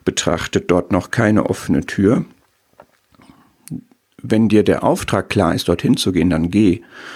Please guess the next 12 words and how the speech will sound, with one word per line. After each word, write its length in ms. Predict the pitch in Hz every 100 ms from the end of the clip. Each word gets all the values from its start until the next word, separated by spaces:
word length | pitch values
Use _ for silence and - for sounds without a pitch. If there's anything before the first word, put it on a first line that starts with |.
| - -
und 180 | - 95
schau 240 | - 95 85
dann, 360 | 98 90 147
wenn 160 | 117 95
du 100 | 85
da 160 | 90
bist, 520 | 85 98 127 - - _ - - - - _ _ -
welche 360 | 101 101 98
Tür 240 | - 98 87
sich 200 | - -
dort 240 | 87 -
öffnet. 560 | - - - - -